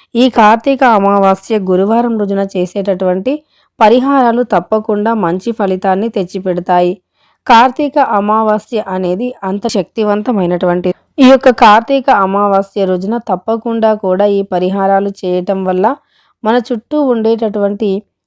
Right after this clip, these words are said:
ఎన్నో రకాల ప్రభావాలు, చెడు ప్రభావాలు తొలగిపోతాయి.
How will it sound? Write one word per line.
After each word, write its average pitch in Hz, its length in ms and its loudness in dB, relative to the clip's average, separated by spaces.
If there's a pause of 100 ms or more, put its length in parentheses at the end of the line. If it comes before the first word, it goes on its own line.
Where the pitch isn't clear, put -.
ఎన్నో 233 440 0
రకాల 220 360 0
ప్రభావాలు, 190 720 0
చెడు 196 300 -4
ప్రభావాలు 196 680 -2
తొలగిపోతాయి. 180 800 -2